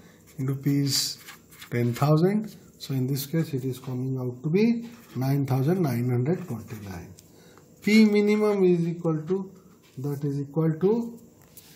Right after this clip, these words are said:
P minimum is equal to P I, that is equal to five thousand.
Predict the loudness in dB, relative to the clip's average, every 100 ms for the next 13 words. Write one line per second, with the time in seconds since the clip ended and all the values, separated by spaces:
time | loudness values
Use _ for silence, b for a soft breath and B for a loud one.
0 | B B B B B B B B B -20
1 | -20 -20 -20 -20 -20 -20 -20 -20 -20 -20
2 | -20 -20 -20 -20 -20 -20 -20 -20 -20 -20
3 | -20 -20 -18 -18 B B B B -4 2
4 | 6 6 6 6 6 6 4 2 2 0
5 | -2 2 4 6 4 2 0 0 0 0
6 | -2 0 0 0 -2 -2 -2 -4